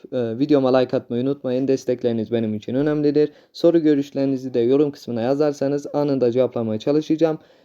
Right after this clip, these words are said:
Yeni videolarda görüşmek üzere. Kendinize çok iyi bakın.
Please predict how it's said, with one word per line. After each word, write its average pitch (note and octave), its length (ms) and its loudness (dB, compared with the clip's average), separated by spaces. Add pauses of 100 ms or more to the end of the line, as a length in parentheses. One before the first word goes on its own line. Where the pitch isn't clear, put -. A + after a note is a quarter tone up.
(120)
Yeni F3 220 2
videolarda B2+ 480 2
görüşmek C#3+ 480 -2
üzere. D#3+ 340 2 (100)
Kendinize C3 520 -2
çok B2+ 240 -4
iyi A2+ 80 -4
bakın. G#2 380 -12